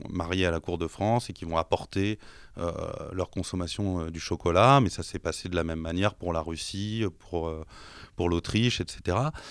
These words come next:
Et il y a sans doute une diffusion, euh, plus silencieuse, plus discrète, euh, notamment à travers les, les congrégations monastiques,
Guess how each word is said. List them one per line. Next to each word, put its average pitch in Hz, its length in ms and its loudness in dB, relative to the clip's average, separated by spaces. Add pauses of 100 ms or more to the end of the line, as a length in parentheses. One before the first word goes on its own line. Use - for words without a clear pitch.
(420)
Et - 80 8
il 123 60 12
y 127 40 12
a 117 80 12
sans 165 180 10
doute 170 520 6 (180)
une 107 240 2
diffusion, 120 760 4 (140)
euh, 95 420 -2 (120)
plus 101 480 0
silencieuse, 131 720 6
plus - 180 2
discrète, 123 640 2 (400)
euh, 95 240 2
notamment 117 440 4
à 151 40 2
travers 127 280 6
les, 98 220 6
les 92 100 0
congrégations 110 540 2
monastiques, 120 560 2